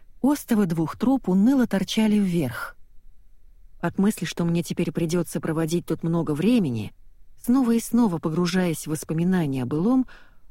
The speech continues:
внутри всё переворачивалось, но выхода не было. Защищая ладонью головку Флоры,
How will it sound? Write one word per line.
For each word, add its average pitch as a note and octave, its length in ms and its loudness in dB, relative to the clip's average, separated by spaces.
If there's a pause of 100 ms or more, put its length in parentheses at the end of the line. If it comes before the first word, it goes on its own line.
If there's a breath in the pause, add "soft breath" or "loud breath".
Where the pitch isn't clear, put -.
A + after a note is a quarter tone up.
(120)
внутри G3 380 0
всё - 240 0
переворачивалось, G#3+ 1000 -2 (500)
но F3 140 2
выхода D#3 440 -2
не A#3 160 4
было. C3 260 -2 (1500)
Защищая A#3+ 640 0
ладонью G#3 500 2
головку E3+ 480 -2
Флоры, F#3+ 560 0